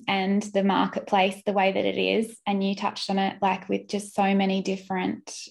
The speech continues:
um, avenues, I guess, to connect with our audiences, I, I believe that every brand should incorporate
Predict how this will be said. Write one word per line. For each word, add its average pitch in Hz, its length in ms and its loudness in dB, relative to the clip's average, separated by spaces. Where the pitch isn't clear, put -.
um, 185 680 -4
avenues, 196 680 4
I - 100 2
guess, 190 360 0
to 202 100 -6
connect 185 680 -2
with 190 140 -2
our - 260 0
audiences, - 800 -2
I, 202 200 4
I 202 160 6
believe 214 680 4
that 180 500 0
every 190 880 2
brand 185 380 0
should 190 200 -4
incorporate - 1040 -4